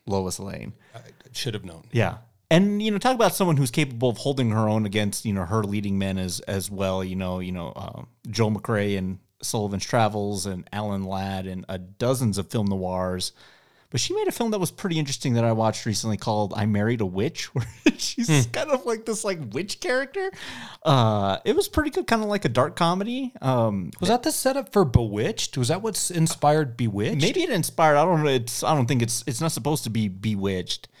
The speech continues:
Speaker 1: but
Speaker 2: Could see the similarities, though.
Speaker 1: Absolutely, yeah.
Speaker 2: Interesting.
Speaker 1: She was great in it. Um, but yeah, that kind of attitude, that just kind of screen presence that she has, I think would be perfect for Lois Lane. And we ain't,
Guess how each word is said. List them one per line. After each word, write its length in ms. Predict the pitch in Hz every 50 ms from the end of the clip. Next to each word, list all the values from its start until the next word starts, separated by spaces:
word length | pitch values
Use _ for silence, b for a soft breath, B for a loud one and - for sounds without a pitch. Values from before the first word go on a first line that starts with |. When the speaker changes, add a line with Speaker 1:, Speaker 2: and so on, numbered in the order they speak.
| b b b b b b b -
Speaker 1:
but 560 | 113 104 101 92 92 90 87 85 - - -
Speaker 2:
Could 100 | - -
see 120 | - 247
the 100 | 240 -
similarities, 680 | - - 196 165 123 107 143 220 240 175 104 82 -
though. 120 | - 78 76
Speaker 1:
Absolutely, 600 | 110 127 139 - - 107 98 117 - - - 92
yeah. 280 | 92 101 113 110 - 117 - b b b b
Speaker 2:
Interesting. 800 | 135 156 175 165 - 165 156 - - - 113 101 90 82 80 80
Speaker 1:
She 140 | - 143
was 100 | 131 110
great 240 | 120 113 107 104 -
in 40 | 101
it. 140 | 95 90 - _ _ _ _ -
Um, 560 | 107 95 92 90 85 - - - - 113 -
but 140 | - 120 120
yeah, 140 | 117 113 110
that 160 | 117 131 127
kind 140 | - 143 127
of 60 | 113
attitude, 580 | 120 117 120 123 120 117 - 139 127 120 117 104
that 180 | 104 104 98 -
just 200 | 117 110 - -
kind 200 | - 110 104 98
of 160 | 95 95 90
screen 440 | - - - - - 127 120 117 117
presence 460 | 117 - 113 110 101 101 101 98 - -
that 180 | 107 101 -
she 160 | - 120 104
has, 320 | 98 104 98 98 95 92 98
I 60 | 92
think 140 | - 101 95
would 100 | 95 87
be 80 | 92
perfect 440 | 82 - - 127 117 113 117 - -
for 60 | - 101
Lois 360 | 90 90 87 87 - - -
Lane. 180 | 98 87 90 90
And 140 | 98 107
we 80 | 117 123
ain't, 220 | 123 127 120 120